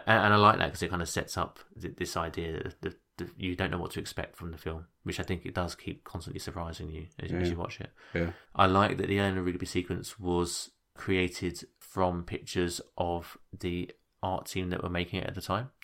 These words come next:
Speaker 1: So a lot of the people you see on the screen are actually people who worked on the film that
Speaker 2: Mm.
Speaker 1: were, had pho-, their photos taken and,
Speaker 2: Yeah,
Speaker 1: and
Speaker 2: yeah.
Speaker 1: animated in. And my other favourite part of, um, that whole sequence is, is, well, a-, after the,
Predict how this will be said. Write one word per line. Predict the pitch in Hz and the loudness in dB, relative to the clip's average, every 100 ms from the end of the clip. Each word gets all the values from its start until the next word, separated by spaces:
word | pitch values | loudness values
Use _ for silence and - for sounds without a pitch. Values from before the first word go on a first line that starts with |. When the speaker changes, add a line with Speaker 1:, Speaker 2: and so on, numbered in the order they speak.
| - | -20
Speaker 1:
So | - 87 | -6 -2
a | |
lot | 85 - | 0 0
of | 90 | -4
the | |
people | - 90 85 | -8 -6 -6
you | 80 | -6
see | - 87 | -4 -4
on | 85 | -4
the | |
screen | - 95 87 85 | -4 -4 -2 0
are | 85 | -2
actually | - 90 | -2 -6
people | 87 87 | -6 -6
who | 85 | -4
worked | 87 87 - | -2 -2 -2
on | 87 | -6
the | 87 | -4
film | - 90 107 - - | -2 -2 -2 -6 -2
that | 95 | 0
Speaker 2:
Mm. | 90 | 2
Speaker 1:
were, | 87 85 | 0 -2
had | 92 87 | -4 -8
pho-, | - 85 - | -6 -6 -4
their | 87 | -4
photos | - 85 87 - | -2 -4 -6 -6
taken | 87 85 85 | -6 -6 -2
and, | 92 | 2
Speaker 2:
Yeah, | 95 98 | 4 4
Speaker 1:
and | 95 | 4
Speaker 2:
yeah. | 95 95 | 4 2
Speaker 1:
animated | 87 85 92 | 0 -4 -4
in. | 92 - - - - - - - | -6 -8 -20 -20 -20 -20 -18 -2
And | 104 | 4
my | 98 104 | 8 10
other | 120 104 | 8 8
favourite | 92 87 85 | 2 2 -2
part | - 85 80 92 | -4 -6 -4 -4
of, | 85 | -2
um, | 87 85 85 - _ | 0 -2 -4 -10 _
that | 92 - | -2 0
whole | - 90 | 0 0
sequence | - 92 85 78 | 0 0 -2 -6
is, | - - _ _ - - - | -14 -18 _ _ -14 -10 -8
is, | - 92 87 85 - _ _ _ _ _ _ _ _ _ _ | -4 -4 -4 -8 -12 _ _ _ _ _ _ _ _ _ _
well, | 101 90 - - | 2 2 2 4
a-, | 113 - | 6 6
after | 110 117 104 | 4 4 2
the, | 90 92 | 0 -2